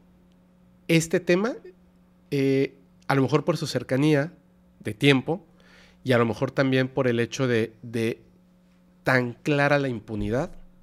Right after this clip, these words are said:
tan clara, al ser juzgados hay una impunidad ahí tremenda, tan clara que da rabia. Entonces, creo que es más gráfico, lo hace más gráfico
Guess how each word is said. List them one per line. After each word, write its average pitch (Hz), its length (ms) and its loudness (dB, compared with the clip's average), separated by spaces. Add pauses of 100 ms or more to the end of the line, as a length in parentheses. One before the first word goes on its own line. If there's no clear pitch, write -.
(600)
tan 123 280 -4
clara, 143 360 2
al 123 200 -4
ser 156 160 -2
juzgados 156 560 -2 (240)
hay 147 200 2
una 170 120 2
impunidad 104 500 -2
ahí 101 140 -4
tremenda, 107 460 -6 (960)
tan 117 260 0
clara 147 460 2 (500)
que 123 120 -4
da 120 120 0
rabia. 120 460 0 (1160)
Entonces, 123 680 0 (120)
creo 139 180 2
que 139 80 0
es 131 100 -2
más 143 280 2
gráfico, 131 640 -4 (3500)
lo 127 120 0
hace 131 180 -2
más 139 200 0
gráfico 113 600 -2